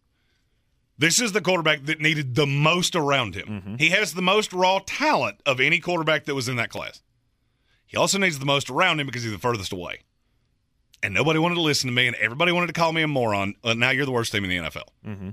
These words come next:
Speaker 1: And I don't really think it's all that close.
Speaker 2: There will be a few competitive games on that schedule.
Speaker 1: Oh, uh, d-, I'm gonna challenge a few. You
Speaker 2: Mm-hmm.
Speaker 1: name those for me.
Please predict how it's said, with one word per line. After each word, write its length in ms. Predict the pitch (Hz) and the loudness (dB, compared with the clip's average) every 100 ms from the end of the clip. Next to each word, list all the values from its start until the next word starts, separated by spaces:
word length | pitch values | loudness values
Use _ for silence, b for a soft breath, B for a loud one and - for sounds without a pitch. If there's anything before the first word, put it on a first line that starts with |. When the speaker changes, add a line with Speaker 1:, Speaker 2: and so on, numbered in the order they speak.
| - | -2
Speaker 1:
And 140 | 139 175 | -2 2
I 200 | 185 269 | 0 0
don't 260 | 220 127 | 0 0
really 240 | 139 185 135 | 0 2 2
think 240 | 127 113 | 0 -2
it's 100 | 95 | 2
all 160 | 131 110 | 0 0
that 140 | 78 - | -4 -10
close. 400 | 92 57 - - _ _ _ _ _ _ | -10 -10 -12 -20 _ _ _ _ _ _
Speaker 2:
There 260 | 101 123 185 | -4 0 2
will 160 | 190 180 | 2 2
be 280 | 170 170 | 2 0
a 260 | 135 139 123 _ _ _ _ - | 0 -4 -4 _ _ _ _ -4
few 300 | 185 202 196 | 2 2 2
competitive 640 | 151 131 123 107 98 90 | -2 -2 -4 -6 -8 -10
games 380 | 98 90 80 - - | -10 -10 -12 -16 -10
on 180 | 101 98 | -8 -8
that 160 | 87 - | -12 -14
schedule. 360 | 87 71 - | -14 -16 -8
Speaker 1:
Oh, 240 | 120 135 98 - | -4 -2 -4 -2
uh, 200 | 101 98 - | 0 0 -4
d-, 100 | 120 - | -12 -4
I'm 160 | 123 143 | -2 0
gonna 140 | 135 | 0
challenge 480 | - 139 151 139 110 | 0 0 0 -2 -4
a 40 | |
few. 440 | - 120 110 69 - - | -6 -2 -2 -2 -10 -6
You 140 | 135 | -2
Speaker 2:
Mm-hmm. 80 | 156 | 2
Speaker 1:
name 240 | 139 123 | 2 0
those 180 | 101 85 | -4 -8
for 160 | - 90 | -8 -10
me. 220 | 82 - | -12 -14